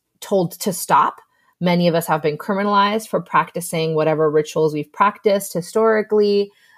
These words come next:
Um, we're told that it's not professional, that it's not healthy, and most of that is false.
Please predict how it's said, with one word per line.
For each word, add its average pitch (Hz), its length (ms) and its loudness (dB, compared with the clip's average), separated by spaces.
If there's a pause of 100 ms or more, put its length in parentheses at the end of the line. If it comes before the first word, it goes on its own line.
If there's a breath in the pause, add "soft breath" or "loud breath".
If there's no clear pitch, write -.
(140)
Um, 156 280 -2
we're 156 180 -2
told 151 260 -4
that 147 80 -2
it's 143 200 -6
not - 200 -8
professional, 202 840 0
that 151 100 0
it's 139 200 -6
not - 200 -8
healthy, 226 500 -2
and 170 480 -2
most 175 560 -6 (140)
of 247 80 -6
that 254 200 4
is 226 240 4
false. - 600 -4